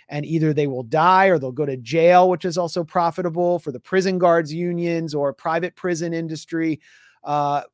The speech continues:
or they'll just perish like the homeless population. But they, uh,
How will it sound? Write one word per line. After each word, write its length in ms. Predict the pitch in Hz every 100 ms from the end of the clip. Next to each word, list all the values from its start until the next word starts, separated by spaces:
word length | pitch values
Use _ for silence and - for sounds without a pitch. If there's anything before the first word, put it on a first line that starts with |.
| _
or 260 | 151 151 147
they'll 200 | 151 139
just 260 | 143 -
perish 540 | - 196 175 175 170 -
like 180 | 143 -
the 180 | 131 - _
homeless 380 | - 175 175 160
population. 880 | - 156 156 151 151 143 160 156
But 200 | 147 147
they, 280 | 160 147 143 _ _ _ _
uh, 260 | 143 135